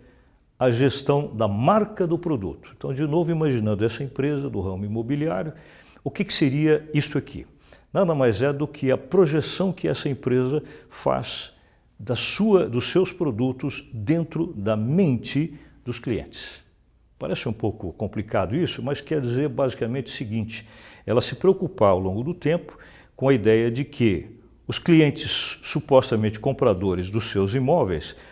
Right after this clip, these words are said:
antes de se interessar pelos imóveis, vão ter, ter a sua atenção despertada pela marca. A marca em si,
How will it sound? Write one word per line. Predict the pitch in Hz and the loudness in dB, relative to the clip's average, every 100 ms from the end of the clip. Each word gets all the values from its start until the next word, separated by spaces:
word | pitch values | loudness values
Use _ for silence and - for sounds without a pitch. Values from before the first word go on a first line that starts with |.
| - | -2
antes | - 214 160 - 107 - - 110 | 4 4 2 -4 -6 -6 -6 -4
de | 120 | -2
se | - 170 170 | -2 -2 -2
interessar | 185 - 175 139 - 104 | -4 0 2 2 2 2
pelos | 98 123 131 | 2 0 0
imóveis, | 165 147 156 147 147 - - - - | 0 0 2 2 -2 -6 -16 -20 -10
vão | 107 139 143 - - - - - | 0 2 2 -4 -16 -20 -16 -6
ter, | - 123 123 | 2 4 4
ter | - 127 | 2 2
a | |
sua | 110 - 160 | 2 2 0
atenção | 156 131 104 110 | 2 -2 -2 -4
despertada | 110 - 156 139 127 131 135 143 - - - | -6 -2 -2 0 0 0 -2 -6 -10 -20 -8
pela | 127 127 | -6 -2
marca. | 101 76 - - - _ _ _ _ _ | -4 -4 -8 -18 -18 _ _ _ _ _
A | - | -2
marca | 117 135 175 - | 0 4 2 2
em | 143 127 | 0 0
si, | - - 170 165 | -2 0 -2 -2